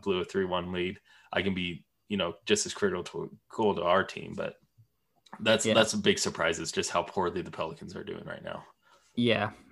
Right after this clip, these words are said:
Speaker 2: Um, and I actually did draw up two other surprises that I had, just actually that I did have j-,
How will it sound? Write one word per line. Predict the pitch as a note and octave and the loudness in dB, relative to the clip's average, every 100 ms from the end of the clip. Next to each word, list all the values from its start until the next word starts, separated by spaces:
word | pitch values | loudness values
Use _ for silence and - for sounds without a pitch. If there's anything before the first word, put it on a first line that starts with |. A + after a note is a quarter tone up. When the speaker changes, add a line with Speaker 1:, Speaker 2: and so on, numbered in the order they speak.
| _ - | _ 4
Speaker 2:
Um, | B2+ A#2+ A2 | 8 8 6
and | G#2 | 4
I | A#2+ | 4
actually | B2+ - A#2+ | 4 4 4
did | A#2 A2 G#2+ | 4 2 2
draw | A2+ G#2 G2+ G#2 | 6 6 6 4
up | - - | -2 -14
two | - A2+ G#2 G#2 - | -4 -2 0 0 0
other | G#2 G2 G2 | 2 0 -2
surprises | - A2 - F#2+ G2 G2+ G2 | -6 -4 0 2 0 -4 -4
that | G2 | -4
I | G#2 G2+ | -2 -4
had, | G2+ G2+ G2 | -2 -2 -2
just | G#2 - | -6 -4
actually | G#2+ G2+ - G#2 G2+ | -2 -2 -2 -2 -2
that | G2 | -4
I | G2 | -4
did | G2+ G#2 | -4 0
have | G2+ G2+ | 0 0
j-, | - | -10